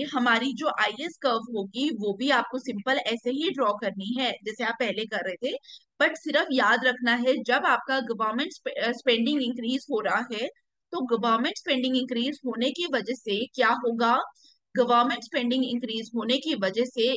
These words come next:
इकोनॉमी में overall investment increase करेगी। और ठीक है, जब हमारा यहाँ पे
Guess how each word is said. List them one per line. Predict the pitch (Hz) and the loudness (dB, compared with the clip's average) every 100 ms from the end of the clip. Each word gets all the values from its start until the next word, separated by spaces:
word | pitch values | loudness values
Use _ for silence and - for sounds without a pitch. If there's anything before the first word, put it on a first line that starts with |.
| - | -2
इकोनॉमी | - 233 254 330 339 | -2 2 2 2 0
में | 269 269 | 0 0
overall | 277 240 247 247 240 233 | 2 2 4 4 4 0
investment | 233 214 233 269 277 | 0 0 -2 -2 -2
increase | 262 311 302 - | -2 -2 -4 0
करेगी। | 302 311 269 370 605 _ _ _ - | 0 0 -2 -4 -6 _ _ _ 0
और | 302 226 262 494 - _ _ _ | 6 8 8 4 -4 _ _ _
ठीक | 254 262 | -6 0
है, | 403 302 | 0 2
जब | 254 285 | 2 2
हमारा | 302 247 226 202 226 208 | 2 2 4 4 4 2
यहाँ | 214 226 294 | -2 0 -2
पे | 330 | 0